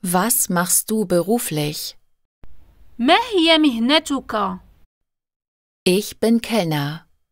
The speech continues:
Speaker 2: أنا نادل.
Speaker 1: Ich bin Apotheker.
Speaker 2: أنا صيدلاني.
Speaker 1: Ich bin Elektriker.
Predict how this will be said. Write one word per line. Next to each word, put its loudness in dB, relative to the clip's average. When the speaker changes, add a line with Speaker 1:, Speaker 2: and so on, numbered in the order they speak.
Speaker 2:
أنا 4
نادل. 2
Speaker 1:
Ich 0
bin 0
Apotheker. -2
Speaker 2:
أنا 6
صيدلاني. 2
Speaker 1:
Ich 0
bin 0
Elektriker. -4